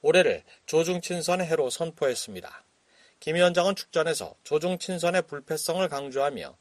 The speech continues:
지역과 세계의 평화와 안정을 수호하기 위한 공동의 투쟁에서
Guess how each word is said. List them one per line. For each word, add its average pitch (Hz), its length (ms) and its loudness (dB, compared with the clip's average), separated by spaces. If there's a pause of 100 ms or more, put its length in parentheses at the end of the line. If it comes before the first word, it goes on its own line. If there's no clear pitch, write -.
(360)
지역과 156 600 2
세계의 175 440 -2
평화와 175 520 2
안정을 147 440 0
수호하기 151 480 0
위한 156 300 -2
공동의 165 480 -4
투쟁에서 160 520 -8